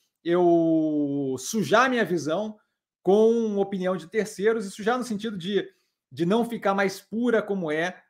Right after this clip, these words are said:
com base pura e simplesmente em fato, certo? Você começa a, querendo ou não, por mais, é, isento que você seja das coisas, você começa a avaliar,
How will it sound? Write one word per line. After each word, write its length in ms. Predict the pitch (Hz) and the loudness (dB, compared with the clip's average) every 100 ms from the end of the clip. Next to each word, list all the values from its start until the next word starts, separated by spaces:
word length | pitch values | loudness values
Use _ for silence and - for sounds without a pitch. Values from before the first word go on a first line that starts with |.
| _ | _
com 160 | 190 180 | -4 2
base 460 | 165 185 190 175 | 4 4 2 0
pura 360 | 170 170 175 175 | -2 -2 -2 -2
e 40 | |
simplesmente 400 | 170 165 160 165 | -6 -10 -10 -10
em 40 | 165 | -6
fato, 300 | 117 107 - | -6 -6 -10
certo? 200 | 117 - | -12 -10
Você 80 | |
começa 640 | 143 156 180 190 - 143 - _ _ - | -8 -2 0 0 0 -2 -2 _ _ -8
a, 340 | 139 139 135 135 | -2 0 -2 -2
querendo 240 | 254 330 | -2 -2
ou 60 | 214 | -2
não, 180 | 190 160 | -4 -6
por 160 | 147 | -8
mais, 380 | 147 208 202 - | -2 -2 -2 -6
é, 420 | 165 139 135 123 | -6 -4 -2 -4
isento 640 | 123 147 120 175 233 - 160 | -6 -8 -4 -2 -2 -4 -10
que 80 | |
você 200 | 139 139 | -10 -10
seja 240 | 127 143 135 | -8 -8 -6
das 180 | 139 - | -8 -6
coisas, 400 | 202 233 131 - _ _ | -2 0 -2 -10 _ _
você 160 | - 208 | -2 0
começa 400 | 208 214 208 196 | 2 0 2 0
a 40 | |
avaliar, 640 | 165 170 151 151 143 - | 2 2 2 2 0 -4